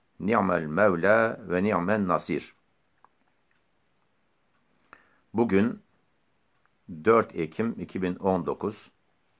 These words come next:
Şu anda memleketimiz olan Denizli Yatağan, annemin evinden ilk defa canlı yayın yapıyoruz.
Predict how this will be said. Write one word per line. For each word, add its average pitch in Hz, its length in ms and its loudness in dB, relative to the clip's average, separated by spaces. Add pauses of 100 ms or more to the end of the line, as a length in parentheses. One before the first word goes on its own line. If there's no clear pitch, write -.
(2000)
Şu - 260 -4
anda 92 460 2 (760)
memleketimiz 101 760 0
olan 82 340 -2 (1160)
Denizli 113 880 -2 (100)
Yatağan, 90 500 2 (1200)
annemin 87 640 2
evinden 95 580 2 (1080)
ilk 131 360 0
defa 101 680 4 (220)
canlı 104 380 4
yayın 80 260 2
yapıyoruz. 85 680 -2